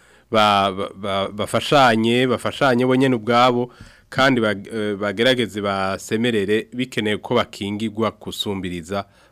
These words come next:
bakingigwe. Sinzi yuko namwe kumbure muzoshikira iyo ntambwe, abandi ba-, na-, ndiko mvuga ko ari abarundi, bari ngaho nyene muri,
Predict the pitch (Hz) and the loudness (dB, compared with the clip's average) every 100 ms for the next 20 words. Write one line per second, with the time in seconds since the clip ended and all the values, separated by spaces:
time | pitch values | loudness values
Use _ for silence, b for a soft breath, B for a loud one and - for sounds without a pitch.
0 | - 95 - 98 98 95 85 b b b | -8 -8 -6 -8 -6 -8 -10 b b b
1 | - - 117 143 131 139 127 123 117 - | -10 -4 2 2 2 2 4 2 0 -2
2 | 131 113 117 113 110 120 113 95 - 113 | 0 2 2 0 -2 2 2 2 -2 -8
3 | - 101 92 87 98 107 123 123 127 127 | -6 -4 -4 -2 -4 0 2 2 2 4
4 | 131 160 104 98 107 113 110 113 110 101 | 4 2 -2 -4 -2 2 2 0 -2 -4
5 | 214 196 185 180 147 110 120 147 110 - | -4 -4 -2 2 4 4 4 2 0 -4
6 | - 113 135 127 120 123 107 104 117 110 | -2 0 2 2 2 0 0 -2 -2 -4